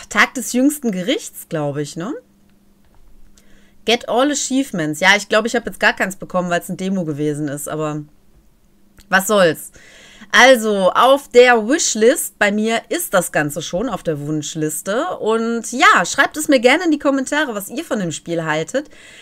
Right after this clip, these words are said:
Ich fand's mega, mega nice. Es hat ein bisschen jetzt der Ton gefehlt, muss ich ganz ehrlich sagen. Wie gesagt, ich werd mich da noch mal mit auseinandersetzen mit dem Entwickler. Und ja, es ist von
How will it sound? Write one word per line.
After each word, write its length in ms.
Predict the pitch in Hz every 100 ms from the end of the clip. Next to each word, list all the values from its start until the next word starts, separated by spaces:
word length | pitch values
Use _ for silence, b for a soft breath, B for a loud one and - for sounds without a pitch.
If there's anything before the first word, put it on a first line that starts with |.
| B -
Ich 220 | 262 -
fand's 340 | 262 240 -
mega, 640 | 214 208 233 262 294 262
mega 460 | 240 226 226 208 190
nice. 560 | 185 165 170 254 - - B B B -
Es 100 | -
hat 160 | 330
ein 80 | 349
bisschen 340 | 349 - 320 285
jetzt 260 | 269 - - _
der 140 | 240 247
Ton 340 | 240 262 330
gefehlt, 520 | 311 - 285 285 285
muss 160 | 240 254
ich 120 | 262
ganz 220 | 254 247
ehrlich 300 | 240 226 226
sagen. 440 | - 202 214 226 208
Wie 100 | 208
gesagt, 280 | 202 208 196
ich 120 | -
werd 120 | 226
mich 140 | 247
da 100 | 220
noch 100 | 202
mal 160 | 208 202
mit 220 | 196 -
auseinandersetzen 880 | 180 185 185 190 233 214 208 202 202
mit 160 | 190 175
dem 260 | 170 170
Entwickler. 600 | - 175 180 - - 320
Und 160 | 208 190
ja, 180 | 208 269
es 100 | 269
ist 100 | 214
von 180 | 220